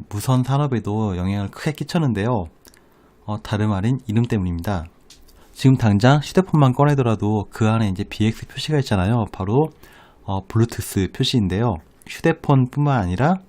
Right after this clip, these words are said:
뭐, 태블릿 장치, 뭐, 스마트워치, 헤드셋, 뭐, 게임기, 아, 워낙에 많은 곳에서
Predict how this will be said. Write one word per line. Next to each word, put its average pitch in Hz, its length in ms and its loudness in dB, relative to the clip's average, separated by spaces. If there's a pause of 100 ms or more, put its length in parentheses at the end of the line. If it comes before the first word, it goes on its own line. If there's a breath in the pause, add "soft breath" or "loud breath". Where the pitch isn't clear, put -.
(280)
뭐, 92 140 -4
태블릿 151 400 -2
장치, 98 680 -2
뭐, 85 260 -8
스마트워치, 139 920 -2 (440 loud breath)
헤드셋, 175 520 0 (120)
뭐, 95 140 -10
게임기, 143 520 -2
아, 110 140 0
워낙에 131 380 2
많은 110 640 2
곳에서 104 640 -4